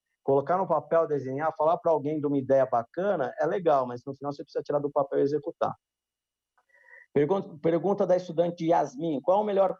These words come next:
curso superior pra quem quer empreender?" Cara, pra ser bem sincero,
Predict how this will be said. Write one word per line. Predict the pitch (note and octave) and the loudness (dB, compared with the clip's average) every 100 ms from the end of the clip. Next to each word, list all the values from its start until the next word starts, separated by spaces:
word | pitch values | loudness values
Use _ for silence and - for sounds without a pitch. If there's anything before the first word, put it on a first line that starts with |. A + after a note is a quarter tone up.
| - | -4
curso | G#3 G#3+ G#3 | -4 -2 -6
superior | - - F3+ E3+ F3+ | -8 -2 2 2 2
pra | E3+ | -2
quem | E3 F3 | -2 -2
quer | F3 E3+ | 0 0
empreender?" | F3 F3 E3 D3 C3 A#2 - _ _ _ _ _ | 0 0 0 2 2 0 -4 _ _ _ _ _
Cara, | - B3 | 2 2
pra | F#3 G3+ | 2 0
ser | A#3 G#3 | 0 0
bem | G#3+ C4 | 0 0
sincero, | - F#3+ C3+ F#3 G#3 G3 B2+ A2 | 0 0 2 4 4 4 0 -4